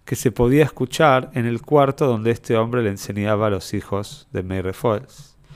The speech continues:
Y así pasaba que todos los días, mientras que este hombre enseñaba, escuchaba del otro lado dichos hasídicos, enseñanzas del Alter Rebbe, Maimorim que estudiaban, discursos hasídicos que estudiaban los hasidim.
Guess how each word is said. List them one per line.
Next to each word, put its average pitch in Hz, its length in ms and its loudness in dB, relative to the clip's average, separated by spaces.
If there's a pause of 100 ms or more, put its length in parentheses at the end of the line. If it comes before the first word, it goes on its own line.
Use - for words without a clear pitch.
(500)
Y 98 40 -2
así 143 200 0
pasaba 147 480 2
que 90 140 -6
todos 147 440 4
los 143 160 0
días, 123 720 0 (600)
mientras 104 400 -2
que 107 260 -2
este 117 300 0
hombre 120 220 2
enseñaba, 131 840 -2 (240)
escuchaba 120 1000 0 (320)
del 110 240 -2
otro 123 260 0
lado 120 540 2 (680)
dichos 120 440 -2
hasídicos, 113 920 -4 (120)
enseñanzas 131 880 -2
del 104 120 -2
Alter 101 300 -4
Rebbe, 104 460 -2 (500)
Maimorim 123 880 0
que 113 160 -4
estudiaban, 113 600 0
discursos 101 500 -6
hasídicos 104 460 -6
que - 100 -12
estudiaban 104 380 -4
los - 160 -10
hasidim. 117 560 -4